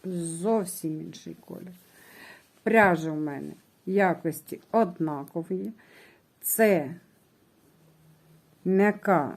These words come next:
достатньо пряжа. І що я роблю? Хвостика залишаю. Цю ниточку не чіпаю, вона мені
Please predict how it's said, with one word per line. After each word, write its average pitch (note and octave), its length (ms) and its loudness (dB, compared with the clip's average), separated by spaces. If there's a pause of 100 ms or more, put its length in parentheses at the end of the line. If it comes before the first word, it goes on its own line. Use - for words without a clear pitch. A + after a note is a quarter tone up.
достатньо F3+ 880 0
пряжа. F3 680 -6 (520)
І C#4 260 -4 (180)
що F#3+ 160 -4
я F3+ 260 -4
роблю? F3+ 400 -12 (1300)
Хвостика F#3 720 -2
залишаю. G#3+ 880 -6 (1160)
Цю A3 220 0
ниточку F#3 640 0
не G#3+ 200 0
чіпаю, E3+ 760 -6
вона G3+ 300 -2
мені F#3+ 360 0